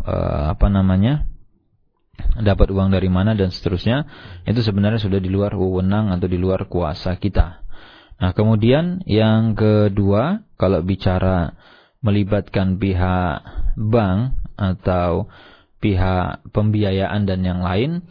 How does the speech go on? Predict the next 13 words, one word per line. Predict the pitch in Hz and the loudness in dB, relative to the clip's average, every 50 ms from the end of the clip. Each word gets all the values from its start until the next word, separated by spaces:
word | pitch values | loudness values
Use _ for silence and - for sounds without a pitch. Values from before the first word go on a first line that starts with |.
| - - - - _ - - | -18 -20 -20 -20 _ -4 -2
untuk | 107 107 - - 117 110 | -2 0 0 0 0 0
nextnya | 113 110 110 - - - - - 139 143 120 92 95 | 0 0 0 -2 -4 -6 -2 0 0 0 0 0 0
gitu | - 90 80 87 85 | -2 -2 -2 -2 -4
ya. | 98 | -4
Kalaupun | - - 101 110 117 117 123 123 120 117 | -2 -2 0 0 0 0 -2 -2 -2 0
misalkan | 113 101 - 107 104 104 - 107 107 95 | 0 0 0 -2 -2 -2 -2 -2 -2 -4
kita | - 101 104 107 101 98 98 95 92 | -4 -4 -2 -2 0 0 0 0 -2
bisa | 92 101 101 - 107 | -2 -2 -2 0 0
memilih, | 101 98 95 95 95 95 101 117 135 135 | 0 0 0 0 0 0 0 0 -2 -2
terutama | - 110 101 101 90 101 95 98 107 | -2 -2 -2 -2 0 0 0 0 0
misalnya | 110 107 98 95 - 95 98 110 113 101 | 0 0 0 0 0 0 0 0 0 0
jika | 98 92 - 98 95 - | -2 -2 -2 -2 -2 -2
penanya | - 98 98 92 92 98 107 120 131 131 - | -2 -2 -2 -2 -2 -2 -2 -2 -4 -6 -10